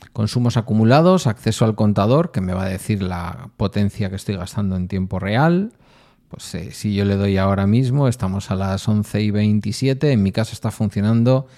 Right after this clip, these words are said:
el Mac, está funcionando la pantalla de, mm,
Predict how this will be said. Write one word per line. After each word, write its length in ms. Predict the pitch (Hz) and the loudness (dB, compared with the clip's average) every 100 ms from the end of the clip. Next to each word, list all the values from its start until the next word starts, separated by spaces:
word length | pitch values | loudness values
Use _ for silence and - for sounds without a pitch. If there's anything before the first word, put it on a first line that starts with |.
| _ _ _ | _ _ _
el 220 | - 101 101 | -2 2 4
Mac, 540 | 104 139 165 165 - _ _ _ _ | 6 4 2 0 -10 _ _ _ _
está 240 | 101 - 117 | -6 -2 -2
funcionando 600 | - 110 107 107 104 98 | 0 -2 0 2 2 2
la 140 | 92 | 0
pantalla 540 | 95 95 98 113 101 | -2 0 2 2 2
de, 320 | 92 92 95 - | 0 -2 -4 -4
mm, 760 | 104 98 95 92 92 92 92 | -2 0 0 -2 -2 -4 -6